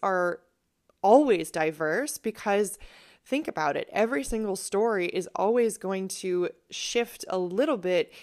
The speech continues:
even if it's solely the frequency of the person's voice. An individual who retells a story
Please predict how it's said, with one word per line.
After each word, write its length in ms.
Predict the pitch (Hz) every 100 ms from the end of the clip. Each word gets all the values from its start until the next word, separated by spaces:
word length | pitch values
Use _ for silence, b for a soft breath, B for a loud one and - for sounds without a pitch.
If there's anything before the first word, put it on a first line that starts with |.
| B -
even 320 | 233 262 285
if 180 | 220 -
it's 280 | 190 190 -
solely 600 | - - 220 226 240 214
the 100 | 170
frequency 800 | - - 202 196 170 160 170 156
of 360 | - 175 170 151 b b b _
the 100 | 180
person's 520 | - 185 175 151 156
voice. 420 | 151 165 - 170 -
An 140 | - 196 -
individual 760 | 214 240 202 185 185 185 165
who 160 | 175 180
retells 600 | 175 185 - 175 175 156
a 60 |
story 580 | - - 151 165 214 254